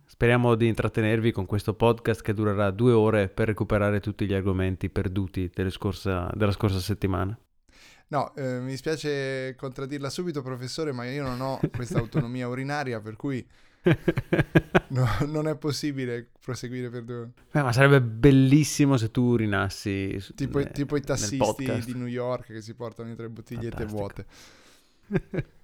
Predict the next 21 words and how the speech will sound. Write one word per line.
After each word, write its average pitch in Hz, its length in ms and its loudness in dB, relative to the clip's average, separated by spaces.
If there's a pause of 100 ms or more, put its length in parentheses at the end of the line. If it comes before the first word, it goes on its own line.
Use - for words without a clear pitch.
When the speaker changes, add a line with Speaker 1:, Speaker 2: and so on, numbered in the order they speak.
(140)
Speaker 2:
Bene, 135 220 -2
cominciamo 160 420 0
subito 143 420 -2
con 127 160 -6
queste, 117 1080 -4
con 120 100 -12
questi 117 400 -8
riferimenti 117 1080 -8 (280)
fisiatrici, 120 840 -4
mi 110 140 -8
piace 120 260 -8
molto 117 400 -10
che 104 180 -14 (600)
Speaker 1:
<laughs> - 1200 -8
Speaker 2:
ne-, 135 240 -4
neanche 139 380 -2
in 139 80 -4
un 135 140 -6
ospizio. 123 720 -10
Allora, 156 600 2 (120)
eh, 139 340 -2